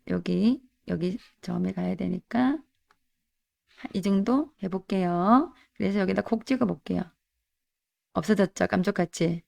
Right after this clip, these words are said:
자, 여기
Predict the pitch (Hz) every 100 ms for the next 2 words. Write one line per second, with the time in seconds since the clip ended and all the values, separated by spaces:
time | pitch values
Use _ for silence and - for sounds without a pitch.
0 | _ _ _ _ _ _ _ _ _ _
1 | _ _ _ _ _ _ - 170 170 185
2 | 208 208 175 180 180 196 226 262